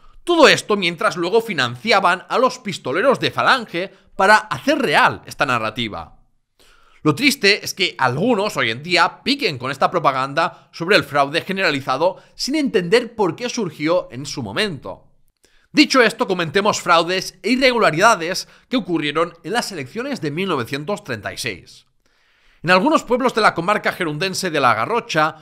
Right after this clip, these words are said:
hubo compras de votos, papeletas ya marcadas al gusto del cacique, individuos que no dejaban entrar a izquierdistas a votar,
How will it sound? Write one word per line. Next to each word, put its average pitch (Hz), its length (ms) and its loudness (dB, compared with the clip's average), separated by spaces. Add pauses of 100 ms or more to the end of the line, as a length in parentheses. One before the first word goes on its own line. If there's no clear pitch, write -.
(120)
hubo 196 240 0
compras 185 400 2
de 139 80 -8
votos, 220 580 -4 (200)
papeletas 135 560 2
ya 156 120 2
marcadas 160 540 0
al 127 80 -2
gusto 147 300 -6
del 113 120 -8
cacique, 202 600 -6 (340)
individuos 220 680 2
que 160 100 -2
no 190 100 2
dejaban 190 540 -2
entrar 160 500 2
a 123 60 -8
izquierdistas 123 640 -4
a 120 40 -4
votar, 185 520 -2